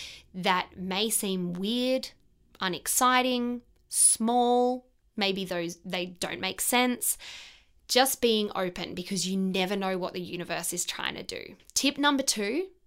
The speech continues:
if you already completely believe that you have something, you will manifest it.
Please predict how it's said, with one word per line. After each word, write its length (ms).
if 200
you 360
already 720
completely 800
believe 720
that 140
you 160
have 280
something, 480
you 340
will 160
manifest 540
it. 160